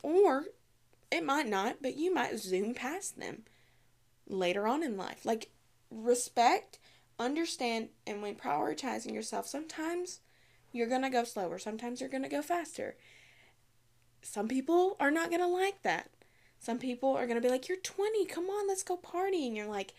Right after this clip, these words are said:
"I don't want to. I don't want to. Like, I'm good." Respecting people's timing. Um, you need to be dating. You need to be putting yourself out there.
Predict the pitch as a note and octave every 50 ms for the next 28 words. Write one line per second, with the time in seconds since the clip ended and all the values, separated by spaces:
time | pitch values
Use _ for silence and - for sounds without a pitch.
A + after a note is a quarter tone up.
0 | - - - - - _ - - F3 F#3 G#3+ B3 D#4+ F#4+ A4+ A#4+ - - A4 G4
1 | C4+ G3+ G3 - _ _ _ _ _ _ _ _ _ _ _ _ _ _ _ _
2 | _ _ _ _ _ _ _ _ _ _ _ _ _ _ _ _ _ _ _ -
3 | - G#3 G#3+ B3 D4+ E4 F4+ G#4 A#4+ A#4+ - G#4+ E4+ A#3+ G3+ F#3 F3+ F3 F3+ -
4 | - - - A3 A3+ A#3+ D4+ F4+ A4 G#4+ C4 G3 F#3+ G#3 - _ _ _ _ _
5 | _ _ _ _ - A#3 A3 A3 - - A#3 A3+ A3+ - D4+ C#4 C#4 C4+ C#4 -
6 | - - - C4 B3 - C4 B3+ B3 B3+ B3+ - - _ - - _ _ _ _
7 | _ _ _ _ _ _ _ _ _ _ _ _ _ _ _ _ _ _ _ _
8 | - - - - - A3+ A#3 B3 C#4 D4 B3 G3 - - - - - _ _ _
9 | _ _ - G3+ G3 G3 G3 G3+ G3+ G3+ - _ _ _ _ _ - - _ _
10 | _ - C#4 D4 F4 F#4+ F#4+ G4 G4+ F4 - D#4+ D4 E4+ F#4 F#4 D#4 B3+ A#3 C4
11 | D4+ D#4 D#4 D#4 D#4 D#4 D4+ D#4 D#4 D4+ C#4+ C4 - C4 C4 C4+ C#4 B3+ C#4 D4
12 | - A3+ G3 F3 F3+ F#3+